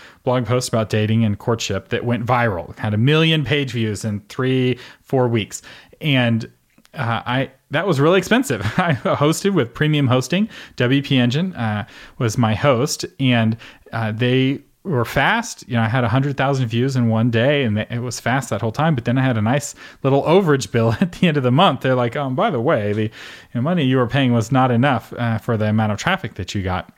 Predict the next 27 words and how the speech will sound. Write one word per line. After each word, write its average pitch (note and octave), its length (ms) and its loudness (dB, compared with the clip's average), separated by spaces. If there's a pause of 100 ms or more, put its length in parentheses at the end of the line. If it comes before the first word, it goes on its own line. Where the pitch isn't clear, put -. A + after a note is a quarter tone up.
(920)
And B2+ 200 -2
if G3 200 -2
I'd F#3 160 2
have C3+ 80 0
had B2+ 440 0 (400)
advertising A#2+ 840 -2
on B2 200 2
my G#2 260 0
blog, C3+ 500 0
I'd B2+ 200 0
have A#2 80 -2
been G#2+ 160 0
paid C3 380 0
for A#2 100 -4
every A#2+ 220 -2
one A2 180 -2
of F#2+ 100 -6
those F#2+ 200 -6
page E3 300 -2
views, F#2 340 -4 (300)
and A2+ 100 0
it G#2+ 60 0
would G#2 100 -2
have G#2 140 -4
helped A2+ 240 -4
to - 80 -14
offset, G#2+ 640 -4